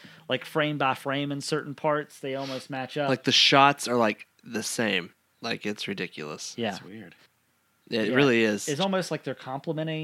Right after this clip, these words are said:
Speaker 1: each other, so to speak.
Speaker 2: Yeah.
Speaker 1: But you really have to go in and read the actual theory. I'm only about halfway through it, so I, that's why I didn't wanna get too much into it. But, but, uh, it's really interesting, and
Speaker 2: It
Speaker 1: it
Speaker 2: is.
Speaker 1: kind of, it kinda almost,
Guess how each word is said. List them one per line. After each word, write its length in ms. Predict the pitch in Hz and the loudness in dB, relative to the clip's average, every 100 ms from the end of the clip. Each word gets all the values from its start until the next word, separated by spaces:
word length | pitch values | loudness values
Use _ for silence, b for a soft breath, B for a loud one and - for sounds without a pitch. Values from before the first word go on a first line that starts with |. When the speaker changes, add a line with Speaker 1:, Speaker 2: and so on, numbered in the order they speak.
| 156 | -8
Speaker 1:
each 140 | - | -4
other, 340 | 165 160 156 | -4 -2 -6
so 180 | 151 160 | -6 -8
to 60 | 151 | -8
speak. 300 | - 160 160 | -6 -2 -2
Speaker 2:
Yeah. 140 | 101 | 0
Speaker 1:
But 220 | 143 143 | 0 -2
you 100 | 170 | 0
really 220 | 185 208 175 | 2 4 4
have 160 | 170 | 0
to 80 | 139 | 0
go 160 | 143 143 | 0 0
in 100 | 131 | -2
and 100 | 123 | -2
read 200 | 131 123 | -4 -2
the 140 | 120 | -2
actual 340 | 120 120 117 | -2 -4 -8
theory. 340 | - 131 123 117 B B | -8 -4 -4 -6 B B
I'm 120 | 160 | 2
only 180 | 190 185 | 4 2
about 200 | 147 131 | 2 2
halfway 380 | 123 131 - 120 | 2 0 0 -4
through 260 | 107 131 117 | -2 -4 -4
it, 80 | 117 | -4
so 160 | 131 | -2
I, 60 | 131 | 0
that's 300 | 135 139 - | 0 -2 -2
why 80 | 139 | -2
I 20 | |
didn't 100 | 131 | -2
wanna 160 | 120 120 | -2 -4
get 140 | 117 | -4
too 160 | - 131 | -6 -4
much 180 | 117 - | -4 -4
into 380 | 113 - 120 | -6 -4 -4
it. 80 | 117 | -2
But, 240 | 120 117 - B B B - | -2 -4 -6 B B B -6
but, 240 | 127 - | -6 -2
uh, 60 | 123 | -2
it's 280 | 123 - 156 | -2 -4 -8
really 300 | 208 196 123 | -4 -4 -4
interesting, 640 | 143 139 110 - 120 117 | -2 -2 -4 -6 -10 -8
and 100 | 127 | -4
Speaker 2:
It 100 | 127 | 0
Speaker 1:
it 20 | |
Speaker 2:
is. 80 | 120 | 4
Speaker 1:
kind 120 | 175 | 4
of, 160 | 180 131 - B B | 4 0 -12 B B
it 100 | 170 | -6
kinda 240 | - 180 180 | 2 4 4
almost, 720 | 160 160 151 143 - - | 2 2 2 0 -8 -12